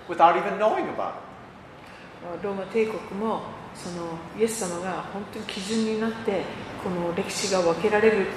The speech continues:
Speaker 2: ていうようなことも、あまり自覚なく暦を作っていったかもしれません。
Speaker 1: God uses the unsaved and the saved for his purposes.
Speaker 2: 神様は信者をも未信者をも神様の目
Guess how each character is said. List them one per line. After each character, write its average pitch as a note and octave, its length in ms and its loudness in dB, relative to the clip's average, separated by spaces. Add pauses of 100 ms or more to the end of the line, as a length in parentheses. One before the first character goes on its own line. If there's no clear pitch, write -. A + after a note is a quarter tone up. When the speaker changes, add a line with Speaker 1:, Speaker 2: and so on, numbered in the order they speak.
Speaker 2:
て G3 80 4
い F#3+ 140 4
う - 20 6
よ G#3+ 100 10
う - 20 4
な F3 80 2
こ E3+ 140 0
と G3 100 0
も、 A3 380 10 (240)
あ G3+ 60 0
ま G3 60 4
り F#3+ 280 4 (560)
自 A3+ 120 0
覚 C4 240 10
な B3+ 100 8
く A#3+ 320 10 (280)
暦 G3+ 300 4
を - 120 6
作 - 220 0
っ - 40 -2
て F#3+ 60 2
い - 40 2
っ - 20 -4
た E3+ 100 -2
か D3+ 80 -4
も D#3 80 -4
し - 200 -4
れ - 60 -4
ま - 60 -6
せ - 100 -8
ん。 - 40 -8 (200)
Speaker 1:
God C4 500 12
uses A3+ 500 6
the - 80 6
unsaved A3+ 640 8
and B3+ 260 6
the - 60 0
saved D3 320 4
for D3 100 0
his D3 220 -4
purposes. D3 400 -6 (720)
Speaker 2:
神 B3+ 160 2
様 F#3+ 320 -6
は F#3+ 240 -2 (720)
信 C4+ 340 4
者 F#3+ 100 4
を - 20 4
も D3+ 80 2 (400)
未 A3 120 2
信 C#4+ 240 2
者 A#3+ 220 4
を A3 40 2
も A#3+ 360 2
神 B3+ 220 0
様 G#3+ 220 -2
の A3+ 140 0
目 F#3 140 0